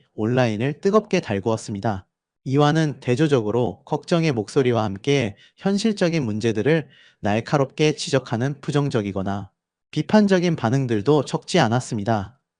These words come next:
현재 고정 수입이 없다고 하는데 과연 어떻게 안정적으로 가정을 꾸려나가고 곧 태어날 아기를 양육할지 심히 걱정됩니다. 임신 중인 몸으로 그렇게 무리하게 일하는 것은 너무 위험한 선택 아닌가요?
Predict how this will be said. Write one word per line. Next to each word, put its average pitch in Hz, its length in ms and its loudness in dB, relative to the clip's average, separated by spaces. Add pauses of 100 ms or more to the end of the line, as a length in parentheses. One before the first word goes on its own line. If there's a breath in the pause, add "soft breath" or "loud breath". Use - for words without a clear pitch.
(160)
현재 196 400 2
고정 180 400 4
수입이 165 300 0
없다고 131 440 0
하는데 107 600 -4 (220)
과연 127 340 0
어떻게 190 400 -2
안정적으로 123 720 0
가정을 117 420 -4
꾸려나가고 110 800 0 (320)
곧 175 240 2
태어날 214 480 6
아기를 131 440 4
양육할지 127 800 0
심히 208 360 2
걱정됩니다. 104 880 -2 (160)
임신 143 380 2
중인 127 280 0
몸으로 110 480 -2 (360)
그렇게 196 360 4
무리하게 160 500 4
일하는 123 340 2
것은 101 460 -2 (120)
너무 117 300 0
위험한 131 380 2
선택 180 340 0
아닌가요? 107 680 -2